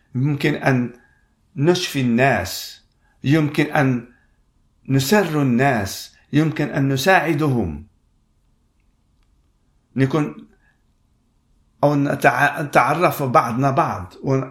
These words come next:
ويكون لنا معرفة الذي فيها محبة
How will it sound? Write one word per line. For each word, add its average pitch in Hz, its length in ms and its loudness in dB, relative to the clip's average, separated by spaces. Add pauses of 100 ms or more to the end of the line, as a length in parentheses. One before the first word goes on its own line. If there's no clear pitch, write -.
(120)
ويكون 135 560 -2
لنا 135 480 0 (520)
معرفة 139 600 0 (2750)
الذي 113 280 2
فيها 127 320 2
محبة 117 560 -2